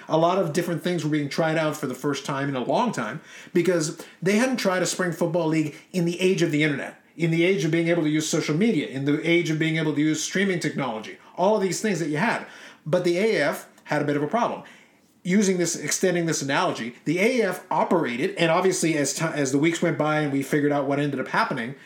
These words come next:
it became more apparent. The A A F ran itself like a startup, which was a mistake.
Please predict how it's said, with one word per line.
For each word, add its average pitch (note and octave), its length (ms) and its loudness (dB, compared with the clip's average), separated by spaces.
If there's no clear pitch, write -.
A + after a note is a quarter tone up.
it C#3 220 0
became D3 280 0
more C3+ 100 0
apparent. C3 400 -2
The E3+ 160 2
A G3+ 220 4
A G3 60 4
F F#3+ 120 -4
ran E3 260 2
itself D#3 320 0
like C#3+ 140 0
a B2+ 60 -2
startup, D#3 540 -2
which D3 160 0
was C#3+ 120 -2
a C#3+ 40 -2
mistake. - 480 -4